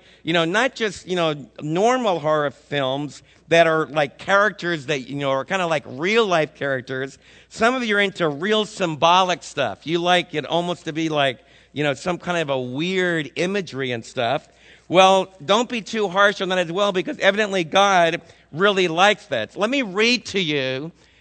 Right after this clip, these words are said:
right at the heart. Revelation twelve is right at the core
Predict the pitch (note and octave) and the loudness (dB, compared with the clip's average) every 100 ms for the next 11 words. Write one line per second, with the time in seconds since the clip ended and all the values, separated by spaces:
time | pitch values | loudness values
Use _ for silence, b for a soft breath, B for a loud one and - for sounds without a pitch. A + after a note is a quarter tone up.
0 | b - C#3+ F#3 B3 C#4+ C4+ G#3+ A3 F#3 | b -12 0 6 6 6 4 4 6 4
1 | B2 C#3 F#3+ A#3+ B3 A#3+ A#3 G#3 E3+ D#3+ | 2 4 6 6 4 2 0 -6 -8 -10
2 | F#3 G#3+ G3+ C#3+ C#3 D3+ D3+ b b E3 | -2 2 4 4 2 0 -6 b b -2
3 | E3+ C#3+ E3+ A#3 B3 - D3+ - - - | -2 -2 0 0 0 0 -4 -4 -10 -2
4 | A#3+ B3+ G3+ C#3+ B2+ A#2+ C#3+ | 0 2 2 2 2 -2 -6